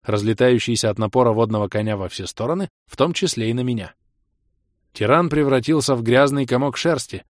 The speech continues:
с дико поблескивающими глазами. Но вид у волчонка был радостный. Ещё бы. После долгого сидения в личной комнате даже столь странная прогулка покажется путешествием в рай.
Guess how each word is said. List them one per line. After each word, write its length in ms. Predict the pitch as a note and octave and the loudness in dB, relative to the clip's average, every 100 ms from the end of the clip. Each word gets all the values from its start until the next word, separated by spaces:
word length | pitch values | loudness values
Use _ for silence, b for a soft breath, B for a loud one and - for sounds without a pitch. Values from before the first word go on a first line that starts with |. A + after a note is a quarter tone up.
| - | -6
с 120 | A2 | -4
дико 240 | G#2 G#2+ G#2+ | -4 -2 -2
поблескивающими 880 | G#2 A2 G#2 - G#2+ G#2+ - A2+ | 0 0 -2 -4 -2 -2 -2 -4
глазами. 540 | A2+ A2+ B2 A2 E2+ F2+ _ _ _ _ _ _ _ _ _ | -2 2 0 -2 -8 -16 _ _ _ _ _ _ _ _ _
Но 200 | A2 G#2 | -4 -2
вид 220 | G#2 A3 | 0 -2
у 40 | B2+ | -2
волчонка 540 | G2 F#2 G#2 F2+ G2+ | -4 -6 -8 -10 -10
был 200 | D3+ B3 | -4 -4
радостный. 540 | A#2+ G#2 G#2+ A2 G#2 _ _ _ _ _ _ _ _ | -4 -4 -4 -2 -6 _ _ _ _ _ _ _ _
Ещё 400 | C3 C3 - G2+ | -2 0 0 -6
бы. 140 | F#2 F2 _ _ _ _ - | -8 -12 _ _ _ _ 0
После 320 | B2 C3 B2+ | 2 4 4
долгого 420 | C3+ D#3 C3+ B2 | 4 4 4 2
сидения 440 | - B2+ C#3 C#3 | 2 2 2 2
в 60 | A2+ | 0
личной 380 | B2+ B2 A#2+ G#2+ | -2 -2 -6 -2
комнате 400 | E3 F#3 B2+ G#2 | -2 -2 -2 -2
даже 260 | A2+ C3 | 0 2
столь 240 | B2 D3+ C3 | 2 0 0
странная 460 | - C#3 C#3+ C3 | -2 -2 0 -4
прогулка 500 | A2+ G#2+ A#2 G#3+ G#3 | -4 -4 0 0 0
покажется 540 | F#3 F3 D#3+ D#3 D3 D3 | 2 0 2 -2 -4 -8
путешествием 840 | D3 C#3+ B2+ G2+ - G#2 G2+ G2+ | -8 -6 -6 -6 -8 -8 -6 -6
в 80 | F#2+ | -6
рай. 320 | E2 D#2+ - | -8 -8 -16